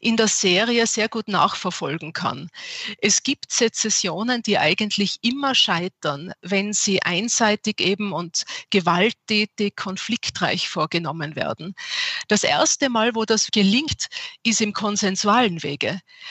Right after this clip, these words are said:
nämlich eben in dieser Wahlversammlung, wo sie sagt, okay, sie ist für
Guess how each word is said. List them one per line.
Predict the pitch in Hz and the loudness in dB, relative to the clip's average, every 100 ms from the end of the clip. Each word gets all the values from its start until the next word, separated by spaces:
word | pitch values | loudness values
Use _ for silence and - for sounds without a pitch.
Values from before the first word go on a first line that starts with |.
| - | -8
nämlich | 202 214 226 208 - | 0 4 6 4 4
eben | 180 247 254 | 0 0 -2
in | 233 233 | -2 -2
dieser | 233 226 214 175 | -2 0 0 2
Wahlversammlung, | 123 190 - 240 - 208 240 240 214 | 2 0 -2 -2 0 -2 0 -2 0
wo | 214 | 0
sie | 220 220 | 2 2
sagt, | - 190 - - | 2 2 2 -4
okay, | 208 - 196 247 | -4 0 2 2
sie | 269 240 151 | 2 2 0
ist | 226 - | 0 0
für | - 226 214 | 2 2 2